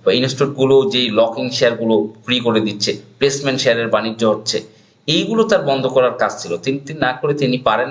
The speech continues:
তদন্ত দিতে, জরিমানা করতে। আসলে যেটা পুঁজিবাজারের জন্য মানানসই না। আর একটা ফালতু লোক যদি এই পোস্টে পড়ে, সেখানে তো সবারই অবস্থা খারাপ বোঝাই যাচ্ছে।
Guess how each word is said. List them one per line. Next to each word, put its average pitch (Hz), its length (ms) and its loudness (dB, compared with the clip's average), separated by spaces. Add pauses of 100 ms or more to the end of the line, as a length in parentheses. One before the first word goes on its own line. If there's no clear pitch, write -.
তদন্ত 104 380 0
দিতে, 110 280 0
জরিমানা 98 460 0
করতে। - 400 -8
আসলে - 260 -4
যেটা 120 340 -2
পুঁজিবাজারের 107 580 0
জন্য 104 200 -2
মানানসই 95 500 -2
না। 87 380 -4 (380)
আর 85 120 0
একটা 123 420 0 (320)
ফালতু 175 360 0
লোক 160 220 2
যদি 139 160 -2
এই 135 100 0 (280)
পোস্টে 131 360 2
পড়ে, 107 300 2
সেখানে 101 360 -2
তো 101 160 2
সবারই 101 380 2
অবস্থা 90 340 -2
খারাপ 87 380 -4
বোঝাই 87 200 -2
যাচ্ছে। 85 320 -4